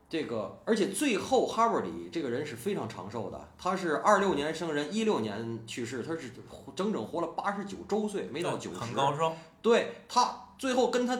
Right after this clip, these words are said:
Speaker 1: 表姐还是姐姐就一直隐居在他长大的那个门罗维尔那个城里头。这个我要稍微外延一下，就是在美国，一-，一般人认为就是说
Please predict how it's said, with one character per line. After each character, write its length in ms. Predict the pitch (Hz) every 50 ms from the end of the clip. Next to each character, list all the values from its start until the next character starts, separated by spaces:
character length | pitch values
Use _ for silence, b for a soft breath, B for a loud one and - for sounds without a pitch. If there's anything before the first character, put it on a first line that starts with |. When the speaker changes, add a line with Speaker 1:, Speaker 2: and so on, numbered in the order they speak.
| - - -
Speaker 1:
表 220 | - 175 185 233 277
姐 180 | - 117 98
还 100 | 104 135
是 100 | 160 151
姐 280 | - - 101 78 76 85
姐 120 | 104 127
就 100 | 131 170
一 200 | 165 - 226 190
直 160 | - - 196 233
隐 240 | 185 131 104 82
居 180 | 85 104 120 123
在 180 | 113 110 95 95
他 120 | 110 110
长 280 | 107 - 110 85 92 -
大 220 | 135 139 123 104
的 100 | 92 92
那 160 | 85 95 90 90
个 80 | 85
门 140 | 85 95 101
罗 160 | 110 107 104
维 120 | 107 110 101
尔 120 | 78 76 85
那 60 | 98
个 80 | 90 78
城 300 | - - - 80 98 104
里 100 | 82 73
头。 160 | 76 73 - B B B B B B B B B B B B -
这 220 | - 285 269 226
个 80 | 170 139
我 180 | 127 131 147
要 220 | 160 147 143 - -
稍 160 | - 196 180
微 80 | 185
外 160 | 180 180 151 135
延 240 | 131 139 151 147
一 40 | 127
下， 120 | 127 123 117
就 100 | 190 190
是 60 | 190
在 160 | 196 220 185
美 260 | 143 117 92 85 85
国， 400 | 82 82 90 101 107 - - - - - _ _ _ _ _ _ _ _ _ _
一-， 140 | - 196 196 190 196 185
一 60 | 175
般 160 | 147 175 170 165
人 100 | 151 147
认 200 | 147 131 117 110
为 140 | 110 113
就 120 | 113 120 117
是 60 | 110
说 260 | 120 123 113 120 -